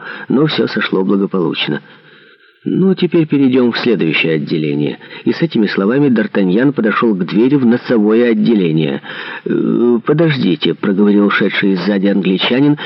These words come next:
ещё не успокоившийся после описанной сцены. "Э, ключ у меня". В этом отделении ничего интересного не оказалось, а так как было оно пусто, то решено было, что Мушкетон и Близуа займутся там приготовлением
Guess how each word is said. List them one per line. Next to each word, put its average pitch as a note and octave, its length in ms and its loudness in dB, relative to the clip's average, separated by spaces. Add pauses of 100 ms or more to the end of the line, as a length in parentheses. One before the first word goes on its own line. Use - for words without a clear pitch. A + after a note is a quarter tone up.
(200)
ещё G#2+ 340 0
не B2 120 4
успокоившийся A#2+ 1000 0
после G#2+ 360 0
описанной G#2 560 0
сцены. D#2 460 -2 (200)
"Э, C#3+ 220 -4
ключ E3+ 340 2
у D3 60 2
меня". G2+ 340 0 (600)
В - 80 0
этом G3 220 2
отделении D#3 600 4
ничего C#3+ 380 2
интересного F#2+ 540 0
не E2 140 0
оказалось, A2+ 520 -2 (420)
а A2 140 -4
так D#3 240 -4
как C3 180 0
было A#2 380 2
оно G2 200 0
пусто, D#3 540 -2 (280)
то C3 100 2
решено C3 400 2
было, D3 240 2
что - 240 0
Мушкетон A2 580 0
и G2+ 60 4
Близуа G2+ 460 0 (240)
займутся A2+ 520 2
там C#3+ 180 -2
приготовлением G#2+ 760 2